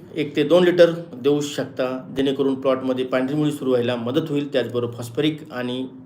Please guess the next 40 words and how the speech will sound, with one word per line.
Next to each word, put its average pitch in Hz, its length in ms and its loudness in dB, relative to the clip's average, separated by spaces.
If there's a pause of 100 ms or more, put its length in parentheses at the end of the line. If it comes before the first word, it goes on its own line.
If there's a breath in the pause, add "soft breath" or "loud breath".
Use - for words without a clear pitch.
(100)
एस 131 180 -4
ओ - 20 2
पी 165 120 -4
दिलं 135 260 2
तरी 131 120 0
तुम्हाला 123 440 -2 (520 loud breath)
पांढरी 123 240 -2
मुळी 123 200 -2
चालायला 113 340 -4
तिथे 139 400 -8 (140)
मदत 113 420 -4 (240)
होणार 175 220 6
आहे. 101 340 -6 (1900 loud breath)
बऱ्याच 202 280 8
वेळेस 202 180 10
शेतकरी 185 240 2
विचारतात 165 380 4
की 160 80 2
ग्राफ्टिंगसाठी 147 540 0
इथेनॉल 139 340 -4
चालेल 131 300 4
का, 123 360 -2
इथेनॉल 139 320 -4
मा-, 123 360 0
फवारलेली 127 320 -2
काडी 123 200 -2
चालेल 151 280 4
का? 127 220 0
तर 156 100 -2
नक्कीच 165 380 -4
चालेल, 147 300 4
परंतु 147 520 0 (400 loud breath)
ती 226 80 0
काडी 147 440 4
आल्यानंतर 127 500 -2
लगेच 135 340 0
तुम्ही 165 160 -6
ग्राफ्ट 143 240 0
केली 143 180 -2
पाहिजे 131 440 2